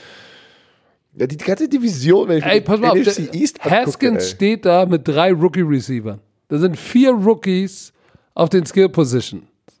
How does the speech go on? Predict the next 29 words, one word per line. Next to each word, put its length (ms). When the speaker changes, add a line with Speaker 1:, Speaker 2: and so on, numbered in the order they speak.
Speaker 2:
Das 180
ist 200
echt, 360
das 120
ist 100
echt 320
fast 360
College-Football 840
in 180
der 180
N 80
F 160
L. 260
Und 200
dafür 340
war 140
es 260
viel, 460
viel 300
zu 140
knapp. 460
Speaker 1:
Ja, 160
Aaron 220
Rodgers, 400
hundert, 420
äh, 40
fünfundneunzig 460
Yards. 680
Ähm, 540